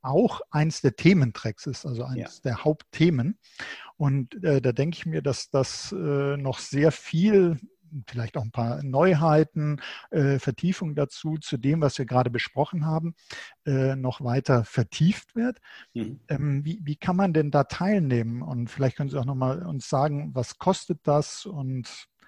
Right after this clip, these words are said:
Speaker 1: wie, äh, wie funktioniert das? Wie werde ich Teilnehmer an der V M World?
Speaker 2: Ja. Ähm,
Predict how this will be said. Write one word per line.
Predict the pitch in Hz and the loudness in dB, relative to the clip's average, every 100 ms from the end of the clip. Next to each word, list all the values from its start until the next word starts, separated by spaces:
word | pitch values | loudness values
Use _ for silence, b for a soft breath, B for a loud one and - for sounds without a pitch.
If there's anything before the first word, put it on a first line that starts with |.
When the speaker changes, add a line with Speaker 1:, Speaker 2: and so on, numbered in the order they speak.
| b | b
Speaker 1:
wie, | - 139 156 | -4 -2 -2
äh, | 180 160 139 | -4 -6 -2
wie | 147 | -2
funktioniert | - 156 - 131 117 | 0 -2 -2 0 0
das? | - | 0
Wie | 135 131 | 0 2
werde | 135 | 2
ich | 127 | 0
Teilnehmer | - 127 139 135 120 120 - | -2 0 2 2 2 0 -2
an | 143 123 | -4 0
der | 113 | 0
V | 104 | 0
M | 131 - 117 | -2 -2 -6
World? | 110 117 123 - | -8 -10 -14 -10
Speaker 2:
Ja. | 107 101 _ b b b b b b b _ _ _ _ _ _ | -10 -10 _ b b b b b b b _ _ _ _ _ _
Ähm, | 110 110 110 110 107 | -4 0 2 2 0